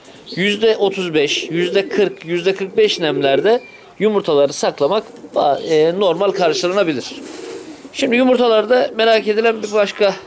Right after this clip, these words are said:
konu daha var. Yumurta ne kadar süre saklanabilir? Şimdi arkadaşlar yumurtayı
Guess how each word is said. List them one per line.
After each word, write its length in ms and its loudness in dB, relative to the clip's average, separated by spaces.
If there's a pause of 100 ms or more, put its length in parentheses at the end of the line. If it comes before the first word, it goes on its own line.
(160)
konu 200 0
daha 220 2
var. 160 2 (160)
Yumurta 500 0 (520)
ne 120 0
kadar 300 2
süre 420 0 (420)
saklanabilir? 960 -2 (560)
Şimdi 320 0
arkadaşlar 540 0
yumurtayı 640 0